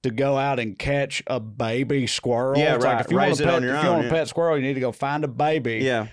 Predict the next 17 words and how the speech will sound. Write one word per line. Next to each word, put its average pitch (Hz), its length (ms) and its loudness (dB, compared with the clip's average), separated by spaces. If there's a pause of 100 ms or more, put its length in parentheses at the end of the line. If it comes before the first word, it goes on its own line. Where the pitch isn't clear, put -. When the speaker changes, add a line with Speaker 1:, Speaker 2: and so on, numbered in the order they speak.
(120)
Speaker 1:
and 113 220 -2
steal 190 680 0
it 101 400 -4
Speaker 2:
Yeah. 107 260 -2 (100)
Speaker 1:
and 127 180 0
then 123 140 -2
put 156 160 2
it 160 120 2
in 156 100 0
a 139 40 -2
cage 135 380 -2
and 120 100 0
make 131 180 -2
a 117 120 -2
hit, 139 360 0
right? 123 320 -2
Speaker 2:
Yeah. 113 240 -2